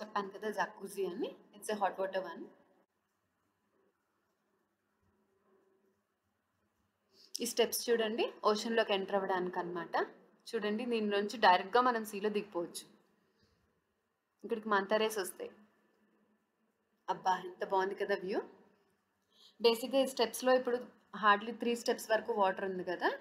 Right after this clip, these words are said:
నైట్ టైమ్ కానీ ఫుల్ మూన్ టైమ్స్‌లో కానీ అది almost పై దాకా వచ్చేస్తాయి. అంటే, ఆ, almost like three steps from the above వరకు వచ్చేస్తాయి అన్నమాట.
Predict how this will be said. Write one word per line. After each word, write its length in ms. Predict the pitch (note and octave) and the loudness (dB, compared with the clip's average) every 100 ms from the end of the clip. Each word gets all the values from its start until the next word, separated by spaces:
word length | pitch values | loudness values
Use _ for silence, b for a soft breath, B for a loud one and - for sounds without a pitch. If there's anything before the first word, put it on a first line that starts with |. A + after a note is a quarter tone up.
| - - | -10 -2
నైట్ 340 | G3 G#3+ A#3 | 2 2 2
టైమ్ 240 | B3 A3+ G#3+ | 2 2 2
కానీ 240 | A3 G#3+ | 0 0
ఫుల్ 200 | A#3+ G#3+ | 0 0
మూన్ 220 | G#3+ A#3 A3 | 2 0 2
టైమ్స్‌లో 440 | G3+ G3+ G#3 G3+ | 2 0 -2 -2
కానీ 340 | G3 F#3+ D4 | 0 0 2
అది 180 | F4 G#3+ | 2 4
almost 440 | G3 F#3+ G#3+ A3 - - | 2 2 -2 -4 -4 2
పై 200 | G3 G3+ | 4 4
దాకా 320 | G#3+ G3+ G#3 | 4 2 0
వచ్చేస్తాయి. 560 | F#3 - E3+ - F3 F3+ | -6 -6 -12 -10 -8 -6
అంటే, 200 | F#3 A3 G#3+ - b b b b b - | -6 -6 -8 -16 b b b b b -4
ఆ, 280 | F3 F3 G3 | 0 2 4
almost 280 | G3+ A3 - | 2 0 -2
like 140 | G#3+ G#3+ - | -4 -4 -4
three 140 | A3+ | -2
steps 340 | A3+ A#3 G#3+ - | -2 -2 -2 -2
from 140 | G#3 G3 | 0 2
the 100 | G#3 G3+ | 4 4
above 200 | F3+ F#3+ | 2 0
వరకు 260 | F#3 F3+ B3 | 0 -2 -4
వచ్చేస్తాయి 480 | - F3+ - - E3 | -4 -8 -10 -12 -14
అన్నమాట. 320 | - F3 | -16 -18